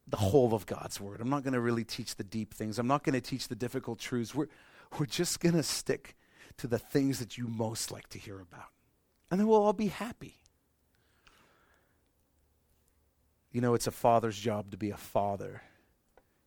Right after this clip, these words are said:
and it's a shepherd's job to be a shepherd. But that's not what's happening in the Laodicean church.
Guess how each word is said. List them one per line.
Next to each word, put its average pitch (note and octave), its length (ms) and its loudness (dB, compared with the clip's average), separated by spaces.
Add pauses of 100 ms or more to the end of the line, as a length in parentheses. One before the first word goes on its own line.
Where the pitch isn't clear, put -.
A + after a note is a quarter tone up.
(200)
and A2+ 100 -4
it's - 160 -6
a G#2 60 -6
shepherd's G#2+ 580 -4
job G2+ 380 -8 (480)
to A#2+ 100 -6
be G#2+ 180 -2
a G2+ 60 -6
shepherd. - 400 -12 (1700)
But A#2 80 -2
that's C3 240 6
not C3 140 6
what's A#2+ 160 -2
happening A#2 400 0
in G#2+ 80 -4
the G#2+ 80 0
Laodicean G#2 720 0
church. - 800 -8